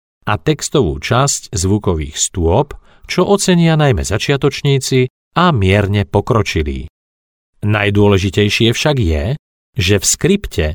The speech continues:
nájdete všetku slovnú zásobu a kontextové vety na obojstranných kartičkách,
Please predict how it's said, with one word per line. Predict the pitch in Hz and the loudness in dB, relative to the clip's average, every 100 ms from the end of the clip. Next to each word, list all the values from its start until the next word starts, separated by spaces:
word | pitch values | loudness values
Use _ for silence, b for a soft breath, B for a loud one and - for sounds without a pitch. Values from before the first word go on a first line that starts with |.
| b b | b b
nájdete | 120 117 113 107 - 90 | -2 0 2 2 0 -2
všetku | - - 160 - 175 - | -2 -4 -4 -2 0 2
slovnú | 120 104 92 87 | 2 2 0 -2
zásobu | 85 85 82 - 90 107 151 175 _ _ - | -2 -2 0 0 0 -2 -2 -4 _ _ -8
a | 90 | -4
kontextové | 139 156 165 147 - 139 117 90 | 0 0 0 -2 -2 0 2 2
vety | 85 101 139 151 160 _ _ 104 | 0 -2 0 0 -2 _ _ -4
na | - | 0
obojstranných | 143 151 170 165 - 165 160 90 73 - | 0 4 2 2 0 0 0 0 -4 -4
kartičkách, | 82 78 - 82 - 90 101 143 | -4 -2 -6 -6 -4 -2 0 -2